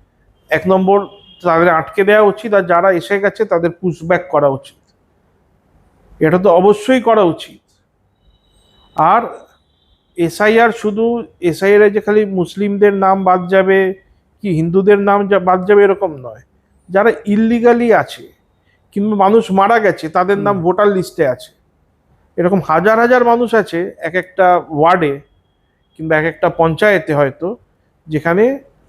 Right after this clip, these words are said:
Speaker 1: মৃত মানুষের নাম ভোটার লিস্টে রয়ে গেছে। সেগুলো কি হয়? যারা পলিটিক্যাল গুনস, যারা,
Speaker 2: হুম।
Speaker 1: আহ, গুন্ডা, তৃণমূলের গুন্ডা,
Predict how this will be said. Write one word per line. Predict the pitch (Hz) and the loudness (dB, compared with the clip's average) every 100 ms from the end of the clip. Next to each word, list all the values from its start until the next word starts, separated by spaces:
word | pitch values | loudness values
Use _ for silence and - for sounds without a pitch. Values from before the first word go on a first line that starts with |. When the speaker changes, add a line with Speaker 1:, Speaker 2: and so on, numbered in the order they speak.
| _ _ | _ _
Speaker 1:
মৃত | 165 180 202 | 2 2 2
মানুষের | 247 233 226 214 240 | 2 2 0 0 -2
নাম | 208 208 220 | 2 0 2
ভোটার | 185 196 | 0 0
লিস্টে | 202 202 - | -2 -4 0
রয়ে | 220 233 208 | 4 4 4
গেছে। | 151 - - _ | 0 -6 -20 _
সেগুলো | - 208 247 | -8 -2 -2
কি | 240 233 | -2 -6
হয়? | 175 - - _ _ _ _ _ _ _ _ _ _ - | -4 -6 -12 _ _ _ _ _ _ _ _ _ _ -4
যারা | 185 202 202 185 - _ - | 0 2 2 0 -14 _ -6
পলিটিক্যাল | 196 202 196 202 208 185 | 2 2 2 0 2 2
গুনস, | 160 196 185 156 131 - 160 | 2 2 2 0 -6 -8 0
যারা, | 175 175 | 2 2
Speaker 2:
হুম। | 160 156 156 139 | 0 -2 -4 -4
Speaker 1:
আহ, | 123 127 151 151 151 147 139 139 135 131 147 | -8 -14 -8 -2 0 0 0 -2 -6 -10 -4
গুন্ডা, | 202 220 208 170 131 - - | 0 2 2 2 0 -4 -14
তৃণমূলের | - 202 208 202 196 180 | -8 -2 0 4 2 4
গুন্ডা, | 202 214 185 160 123 | 2 0 0 -2 -2